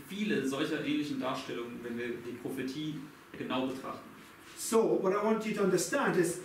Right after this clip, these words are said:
Speaker 2: Satan wants to be like the Most High God.
Speaker 1: Also was ich euch verstehen lassen möchte, Satan möchte wie der allerhöchste Gott sein.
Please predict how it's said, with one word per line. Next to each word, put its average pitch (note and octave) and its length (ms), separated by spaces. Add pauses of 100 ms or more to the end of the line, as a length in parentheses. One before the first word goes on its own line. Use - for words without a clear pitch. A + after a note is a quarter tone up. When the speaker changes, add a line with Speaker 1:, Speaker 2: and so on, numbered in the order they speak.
(260)
Speaker 2:
Satan A#3+ 840
wants B3 280
to A#3 100
be A3 120
like G3+ 300
the G3 60
Most F#3 320
High D#3+ 200
God. - 300 (340)
Speaker 1:
Also A#2+ 160
was C3 160
ich C#3 60
euch C3 120
verstehen D#3+ 280
lassen D3+ 220
möchte, C#3+ 320 (180)
Satan D#3+ 680
möchte D#3+ 280
wie C3+ 80
der C3 200
allerhöchste C#3+ 500
Gott A#2+ 240
sein. G2+ 120